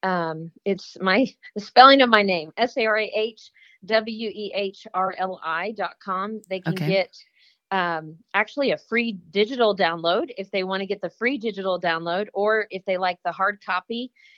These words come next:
Speaker 1: there's, um, hard copies available on that site as well, uh, for a discounted price. And I've also got, um, a video, video lessons, twenty-one video lessons that go with the devotional book.
Speaker 2: Okay.
Speaker 1: So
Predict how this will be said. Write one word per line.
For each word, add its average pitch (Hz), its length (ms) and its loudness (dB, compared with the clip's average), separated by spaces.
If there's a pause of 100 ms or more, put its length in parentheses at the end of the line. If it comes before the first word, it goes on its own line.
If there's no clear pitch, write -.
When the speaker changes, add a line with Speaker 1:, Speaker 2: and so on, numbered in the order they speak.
(140)
Speaker 1:
there's, 196 360 -4
um, 156 500 -6
hard 196 320 2
copies 190 460 -2
available 175 500 2
on 175 180 0
that 160 180 -6
site 175 340 0
as 170 160 -6
well, 165 600 0
uh, 156 180 -4
for 175 180 0
a 175 60 0
discounted 180 540 -2
price. 180 560 -2 (540)
And 208 260 2
I've 185 80 -2
also 226 320 0
got, 180 400 0 (280)
um, 170 280 -6
a 170 80 -4
video, 160 680 0 (100)
video 208 380 2
lessons, 160 560 -6
twenty-one 208 480 -2
video 190 260 2
lessons 165 420 -2
that 165 180 -2
go 247 180 8
with 220 160 0
the 180 80 -2
devotional 156 480 -6
book. 143 220 -6
Speaker 2:
Okay. 170 240 -4
Speaker 1:
So 185 200 4